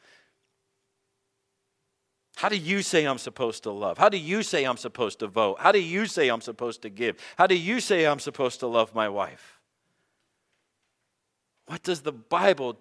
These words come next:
teach about this? That is the role of the church and, and, and our duty as Christians individually.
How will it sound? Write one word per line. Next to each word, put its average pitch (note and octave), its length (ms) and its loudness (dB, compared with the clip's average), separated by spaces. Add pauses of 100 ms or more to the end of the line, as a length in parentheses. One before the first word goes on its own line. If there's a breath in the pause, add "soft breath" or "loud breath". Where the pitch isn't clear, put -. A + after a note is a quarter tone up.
(120)
teach - 380 -8
about F2+ 400 -8
this? - 520 -20 (1200)
That G#3 220 8
is D#3 160 2
the C#3 100 -2
role F3+ 280 4
of C#3 100 2
the B2+ 80 -2
church F#3 480 -2
and, C#3+ 160 -2
and, C#3 220 0
and C3+ 240 -4 (100)
our F3+ 320 4
duty D#3 420 -6
as B2+ 140 -10
Christians - 760 -14
individually. E3 760 -10